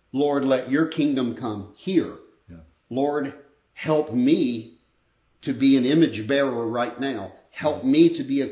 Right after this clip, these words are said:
Speaker 1: kingdom dweller right now. And help me to bring more people into your kingdom." We're praying for your kingdom. We're praying for heaven and earth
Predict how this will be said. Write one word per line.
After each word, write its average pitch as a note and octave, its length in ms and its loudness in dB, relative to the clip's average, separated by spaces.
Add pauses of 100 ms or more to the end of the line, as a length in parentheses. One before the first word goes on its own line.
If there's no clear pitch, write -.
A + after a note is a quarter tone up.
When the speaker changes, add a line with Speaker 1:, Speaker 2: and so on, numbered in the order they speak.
Speaker 1:
kingdom B2+ 400 0
dweller A2+ 440 -6
right A#2+ 300 -8
now. A2+ 400 -8 (360)
And A#2 120 -8
help D#3+ 200 -4
me D3+ 100 -2
to D3 80 -6
bring C3+ 300 2
more C3 160 0 (140)
people C3+ 360 -2
into C3 220 -4
your B2 180 -6
kingdom." B2 380 -4
We're D3 140 0
praying D3+ 440 -4
for A2+ 100 -8
your C#3+ 360 0
kingdom. B2 420 0 (220)
We're F#3 160 0
praying E3 460 2
for A2+ 140 -8
heaven E3 440 -4
and A#2 260 -8
earth E3+ 440 -2